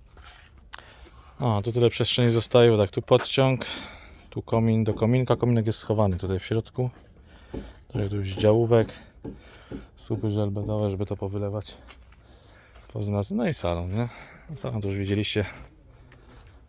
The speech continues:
z tego, że czterometrowe okno to będzie duże, między lanymi słupami. I tam jeszcze takie dwumetrowe. Jeszcze będzie zmniejszone, bo,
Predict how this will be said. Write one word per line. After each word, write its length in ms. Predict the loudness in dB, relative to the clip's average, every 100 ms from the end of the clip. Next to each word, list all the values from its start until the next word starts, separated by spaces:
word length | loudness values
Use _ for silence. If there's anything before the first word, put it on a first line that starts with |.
| -20 -20 -20
z 180 | -14 -14
tego, 400 | -4 -2 0 0
że 160 | 0 0
czterometrowe 680 | 2 4 6 6 4 6 6
okno 240 | 4 -2
to 80 | 0
będzie 260 | -2 -2
duże, 320 | -2 -2 0 -2 -6 -18 -20 -20 -20 -20 -20 -20 _
między 220 | -4 -2 2
lanymi 320 | 2 2 0
słupami. 480 | -4 0 2 2 0 -6 -20 -20 -20 -20 -20 -20 -20 -20 -18 -14
I 80 |
tam 180 | -6 -4
jeszcze 160 | -4 -6
takie 180 | -6 -4
dwumetrowe. 640 | -2 -2 -2 -2 -2 -4 -10 -20 -20 -20 -18
Jeszcze 220 | -14 -10 -8
będzie 160 | -6
zmniejszone, 500 | -4 -4 -4 -2 -2
bo, 100 | -2